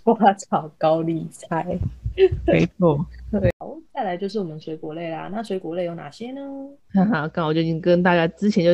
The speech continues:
Speaker 2: 已经有跟大家提示过，不知道大家有没有注意到，就是苹果，刚刚不是说要啃一颗苹果，就是，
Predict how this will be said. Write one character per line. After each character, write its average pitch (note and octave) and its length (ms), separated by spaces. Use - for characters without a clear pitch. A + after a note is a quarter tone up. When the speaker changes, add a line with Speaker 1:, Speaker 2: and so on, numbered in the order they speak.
Speaker 2:
已 D3 120
经 E3 180
有 C#3+ 220
跟 E3 180
大 E3 80
家 E3 100
提 D#3 220
示 D#3+ 160
过， D#3+ 240
不 F3 100
知 D#3+ 80
道 D3+ 120
大 D#3+ 100
家 D#3+ 60
有 C#3+ 60
没 C3+ 40
有 C#3 80
注 D3 220
意 C#3+ 60
到， C#3 140
就 D#3+ 120
是 - 180
苹 F3 340
果， F#3 280
刚 E3+ 120
刚 E3+ 80
不 F3 60
是 F3 60
说 F3+ 40
要 F3+ 120
啃 E3 200
一 D#3+ 80
颗 - 80
苹 E3+ 220
果， D#3 140
就 D#3+ 100
是， F3 240